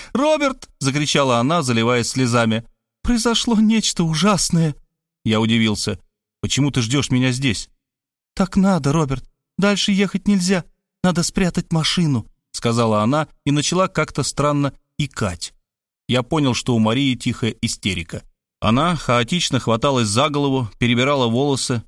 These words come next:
отстраненно трогала свое лицо, вскрикивала и подскуливала. Выяснять, что случилось, было бесполезно.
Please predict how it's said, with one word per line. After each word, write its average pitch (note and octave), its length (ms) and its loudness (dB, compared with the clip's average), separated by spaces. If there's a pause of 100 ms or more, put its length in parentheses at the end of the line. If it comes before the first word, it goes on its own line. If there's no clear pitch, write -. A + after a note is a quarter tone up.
отстраненно C3 640 0
трогала B2+ 380 0
свое A#2 300 0
лицо, G#2+ 420 -2 (280)
вскрикивала B2+ 760 0 (220)
и C#3 80 0
подскуливала. F#2 880 -4 (480)
Выяснять, C3+ 480 0
что D#3 220 -2
случилось, C#3 600 -2
было A#2+ 260 0
бесполезно. G2+ 880 -2